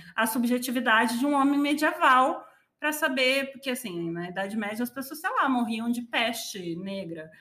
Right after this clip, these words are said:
morriam de guerra, tinha muito mais guerra, muito mais fome do,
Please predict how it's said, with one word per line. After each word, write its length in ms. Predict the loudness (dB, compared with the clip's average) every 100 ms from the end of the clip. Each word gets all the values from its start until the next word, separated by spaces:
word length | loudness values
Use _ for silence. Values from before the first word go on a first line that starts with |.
| _ _
morriam 680 | -12 -10 -8 -6 -4 -4 -4
de 160 | -4
guerra, 480 | -2 0 0 0 -6
tinha 220 | -8 -8
muito 180 | -8 -2
mais 200 | -2 0
guerra, 260 | -2 -4 -4
muito 220 | -6 -4
mais 220 | -4 -6
fome 540 | -8 -6 -2 2 2
do, 120 | 2